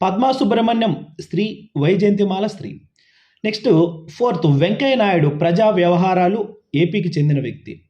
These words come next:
బిందేశ్వర్ పాఠక్ సామాజిక సేవ, బీహార్కు చెందిన వ్యక్తి. ఇతను మరణానంతరం, ఏడీ means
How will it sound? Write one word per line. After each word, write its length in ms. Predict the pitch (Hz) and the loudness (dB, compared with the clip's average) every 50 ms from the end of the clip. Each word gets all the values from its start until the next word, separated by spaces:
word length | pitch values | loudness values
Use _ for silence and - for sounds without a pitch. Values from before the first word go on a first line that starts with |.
| _ - 151 | _ -2 0
బిందేశ్వర్ 600 | 131 165 202 214 226 240 233 226 226 233 226 208 - | 0 2 2 2 2 2 0 0 0 -2 -2 0 0
పాఠక్ 380 | 180 175 160 165 151 - - 127 | 0 0 0 -2 -4 -4 -6 -6
సామాజిక 560 | - - 135 151 180 185 190 165 - 175 196 | -4 -4 -2 -2 0 0 0 -2 -2 -4 -4
సేవ, 360 | 170 156 185 180 180 202 208 | -4 -4 -2 -2 -2 -2 -4
బీహార్కు 640 | 180 147 127 139 185 208 180 202 202 208 202 214 - | -4 -4 -2 -2 0 0 0 0 0 -2 -2 -2 -2
చెందిన 320 | - 185 180 180 175 175 | -2 -2 -2 -2 0 0
వ్యక్తి. 360 | 165 170 160 165 170 170 - 165 | -2 -2 -4 -6 -10 -8 -8 -6
ఇతను 280 | 156 170 175 190 202 | -4 -4 -4 -2 0
మరణానంతరం, 1040 | 165 151 147 139 139 143 160 185 196 190 190 175 165 151 143 151 131 127 123 123 - | 0 0 0 0 0 0 -2 -2 -2 -2 -2 0 0 -2 -2 -2 -4 -6 -8 -6 -4
ఏడీ 360 | 139 160 175 175 190 180 185 | -2 0 0 0 0 -2 -2
means 300 | 175 170 175 175 156 240 | -2 -2 -2 -2 -4 -8